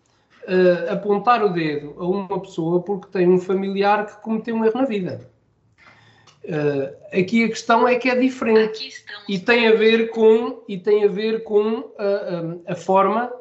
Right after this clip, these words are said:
como cada um de nós depois avalia e-, esses casos. O que é que é aqui diferente? Aqui é diferente que a, a senhora Secretária de Estado também beneficiou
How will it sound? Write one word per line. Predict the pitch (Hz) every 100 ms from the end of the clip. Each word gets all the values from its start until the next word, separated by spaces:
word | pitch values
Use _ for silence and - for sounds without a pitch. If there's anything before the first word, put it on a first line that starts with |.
| - _ _ _ _ _
como | - 208 185
cada | 262 247
um | 247 220
de | 208
nós | 214 220
depois | - - 233 208
avalia | 208 214 214 220 226 240 - - _ _ -
e-, | 214 214
esses | 220 - -
casos. | 247 196 170 - - _ _ _ _ _ _
O | 349 240
que | 311
é |
que | 302
é | 269
aqui | 269
diferente? | 247 220 - 151 135 175
Aqui | 165 240
é |
diferente | 214 220 - 240 240
que | -
a, | 196 196 - 202 202
a |
senhora | 202 294 269
Secretária | 196 - - 180
de | 175
Estado | - 220 226 226
também | 240 240 320
beneficiou | 277 247 240 - - 190 180 170 175 -